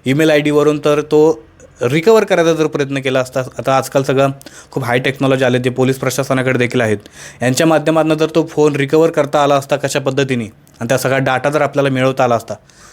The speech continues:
तर definitely या केससोबत आणख्या-, आणखी बऱ्याच गोष्टी घडामोडी समोर आल्या असत्या आणि बऱ्याच केसेस समोर आल्या असत्या,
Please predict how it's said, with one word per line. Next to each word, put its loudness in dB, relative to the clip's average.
तर -8
definitely 0
या 2
केससोबत 2
आणख्या-, 0
आणखी -2
बऱ्याच 2
गोष्टी 0
घडामोडी 0
समोर -2
आल्या 2
असत्या -2
आणि -4
बऱ्याच 0
केसेस -2
समोर 0
आल्या -2
असत्या, -16